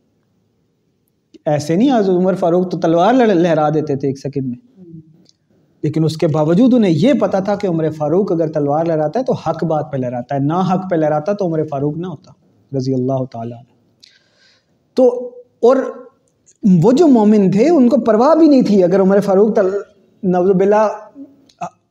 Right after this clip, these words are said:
मतलब कोई ऐसा चांस था ही नहीं, वैसे बात कर रहा हूँ, अगर वो लहरा भी देते तो उन्हें परवाह भी नहीं थी कि उमर फ़ारूक की जगह कोई और भी होता, तलवार लहराने वाला भी होता ना,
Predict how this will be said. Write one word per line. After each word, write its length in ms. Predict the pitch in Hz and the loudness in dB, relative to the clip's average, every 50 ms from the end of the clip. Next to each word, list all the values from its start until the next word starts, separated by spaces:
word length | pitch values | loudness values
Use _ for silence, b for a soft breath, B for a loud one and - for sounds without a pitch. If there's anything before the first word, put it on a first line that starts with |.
| _ _ _ - | _ _ _ -6
मतलब 280 | 170 165 151 190 190 165 | -4 -4 -2 -2 -2 0
कोई 120 | - 208 | 2 2
ऐसा 260 | 190 180 175 180 208 208 | 2 2 0 0 -2 -2
चांस 320 | 202 190 180 202 214 190 - 202 | 0 -2 -2 -2 -4 -4 0 0
था 80 | 196 | 2
ही 120 | 220 254 247 | 2 4 2
नहीं, 160 | 220 202 220 | 2 2 2
वैसे 260 | 233 180 180 - 214 | 0 0 0 0 -2
बात 280 | 185 151 143 143 151 147 | -2 0 -2 -2 -2 -2
कर 100 | 165 151 | -2 -2
रहा 80 | 180 | 0
हूँ, 80 | 226 - | 0 0
अगर 160 | 220 208 220 | 0 0 0
वो 80 | 196 202 | 2 2
लहरा 400 | 190 175 160 151 151 165 196 262 | 2 2 2 2 2 2 2 4
भी 120 | 302 320 | 4 4
देते 240 | 269 240 208 - 247 | 4 4 2 2 0
तो 100 | 240 233 | 0 0
उन्हें 160 | 220 208 180 | 0 0 -2
परवाह 300 | 196 175 170 185 202 226 | 0 0 0 2 2 2
भी 120 | 202 214 | 2 2
नहीं 180 | 190 160 139 - | 0 0 -2 -4
थी 160 | - - - _ _ _ _ _ _ _ _ _ _ _ _ _ _ _ _ _ _ _ _ _ _ _ _ _ _ _ _ _ _ _ _ _ _ _ _ _ _ _ _ - | -6 -12 -18 _ _ _ _ _ _ _ _ _ _ _ _ _ _ _ _ _ _ _ _ _ _ _ _ _ _ _ _ _ _ _ _ _ _ _ _ _ _ _ _ -4
कि 80 | 180 | -2
उमर 180 | 175 175 170 180 | 0 0 0 0
फ़ारूक 280 | 160 170 165 180 185 | 0 0 0 0 2
की 80 | 185 202 | 2 2
जगह 200 | 190 190 190 190 | 2 2 2 0
कोई 200 | 185 196 190 190 | 0 0 2 4
और 200 | 202 214 233 233 | 4 4 4 4
भी 100 | 220 226 | 4 2
होता, 240 | 202 170 156 185 175 | 2 2 2 0 0
तलवार 420 | 170 185 165 165 160 156 175 180 | 2 2 0 2 2 2 0 2
लहराने 380 | 180 165 160 156 151 156 185 226 | 0 0 0 0 0 0 0 2
वाला 240 | 233 233 208 196 185 | 2 2 2 2 2
भी 120 | 170 180 | 2 2
होता 240 | 180 143 - - 180 | 2 0 0 -2 -2
ना, 340 | 220 302 359 311 302 - | 0 0 0 -2 -4 -8